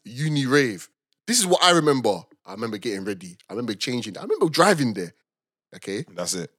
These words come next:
Speaker 1: And then I remember the waking up the next morning. Whatever happened in between, it would just be in flashes. "Oh yeah, I remember I spoke to him. I remember that song came on." And that's it.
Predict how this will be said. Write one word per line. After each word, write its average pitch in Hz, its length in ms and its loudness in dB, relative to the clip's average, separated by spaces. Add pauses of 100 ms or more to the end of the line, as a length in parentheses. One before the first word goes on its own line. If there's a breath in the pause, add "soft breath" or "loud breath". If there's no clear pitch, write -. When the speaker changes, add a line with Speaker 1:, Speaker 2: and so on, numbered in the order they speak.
Speaker 1:
And 160 100 4
then 156 80 2
I 156 80 6
remember 185 260 4
the 160 100 2
waking 175 200 4
up 147 60 -4
the - 20 -4
next 143 160 0
morning. 151 400 2
Whatever 311 340 4
happened 285 340 0
in 254 100 2
between, 233 380 2 (180)
it 214 60 -4
would 202 60 -4
just 247 160 -6
be 214 160 0
in 196 60 -4
flashes. 175 560 0 (240 loud breath)
"Oh 185 120 -6
yeah, 220 100 -2
I - 20 0
remember 214 220 4
I - 20 4
spoke - 160 -4
to 170 80 -6
him. 175 260 0 (280 soft breath)
I 156 60 0
remember 196 180 2
that 190 120 0
song 185 200 2
came 156 240 4
on." 113 180 0 (560)
And 220 100 4
that's - 160 4
it. 320 220 6